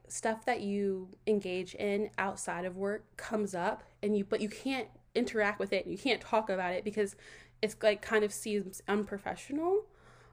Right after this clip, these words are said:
Um, like, I don't know, like, imagine you're, like, a top lawyer and you are in court and for some reason, like, Sexy Red comes on and you wanna start dancing and you're, like, trying not to bop. You're trying not to shake your ass because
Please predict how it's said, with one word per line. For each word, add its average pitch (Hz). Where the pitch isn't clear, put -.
Um, 208
like, 262
I 262
don't 285
know, 202
like, 220
imagine 220
you're, 254
like, 254
a 214
top -
lawyer 185
and 196
you 202
are 214
in 196
court 185
and 226
for 226
some 269
reason, 220
like, 220
Sexy 262
Red 226
comes 208
on 190
and 214
you 302
wanna 370
start 247
dancing 202
and 180
you're, 233
like, 277
trying 226
not 208
to 208
bop. 165
You're 202
trying 220
not 220
to 220
shake 220
your -
ass 196
because -